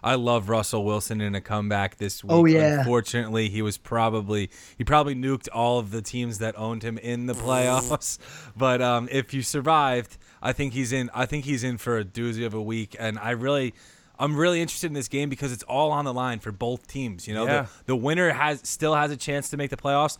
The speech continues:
Speaker 1: The loser is done. So it's, I
Speaker 3: Wow.
Speaker 1: think it's gonna be an awesome game.
Speaker 3: Yeah, great game to, uh, that's four twenty-five start. That's gonna be, like, right when you're getting to your family Christmas Eve party probably. So it's gonna be a nice little thing to kinda get together with your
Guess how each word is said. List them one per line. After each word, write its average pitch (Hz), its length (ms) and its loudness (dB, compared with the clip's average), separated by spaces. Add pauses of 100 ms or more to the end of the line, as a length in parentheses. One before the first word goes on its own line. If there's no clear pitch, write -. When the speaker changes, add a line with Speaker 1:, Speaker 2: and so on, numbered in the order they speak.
(140)
Speaker 1:
The 127 80 -2
loser 143 300 2
is 127 180 -4
done. 98 340 -2 (180)
So 143 220 2
it's, 131 140 0
I 101 140 4
Speaker 3:
Wow. 185 60 2
Speaker 1:
think 151 140 0
it's 143 80 -4
gonna 151 160 0
be 139 80 0
an 127 60 0
awesome 120 320 -2
game. 98 160 -6
Speaker 3:
Yeah, 120 160 -2
great 127 240 -4
game 135 280 -4
to, 123 280 -4
uh, 110 320 0 (480)
that's - 360 -2 (260)
four 208 220 2
twenty-five 175 680 2
start. 160 320 0
That's 147 160 -2
gonna 156 180 0
be, 139 120 0
like, 131 200 4
right 120 240 2
when 123 140 -2
you're 123 100 0
getting 123 320 -2
to - 120 -8
your 110 100 -2
family 117 600 -4 (180)
Christmas 110 380 -6
Eve 113 200 -4
party 135 280 0
probably. 139 520 0
So 117 200 -2
it's 107 120 -2
gonna 127 180 -4
be 113 180 -4
a - 20 -4
nice 117 300 -6
little 110 160 -8
thing 113 240 -8
to 101 80 -12
kinda 104 200 -10
get 95 200 -8
together 104 280 -6
with 95 100 -10
your 90 40 -14